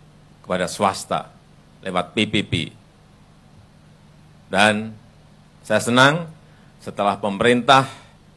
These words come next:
memulainya dengan membangun Istana Presiden, kantor-kantor menteri,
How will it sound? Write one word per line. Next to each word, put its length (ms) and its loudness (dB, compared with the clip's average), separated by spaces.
memulainya 800 4
dengan 240 -8
membangun 640 -2
Istana 400 -4
Presiden, 560 2
kantor-kantor 560 -4
menteri, 560 2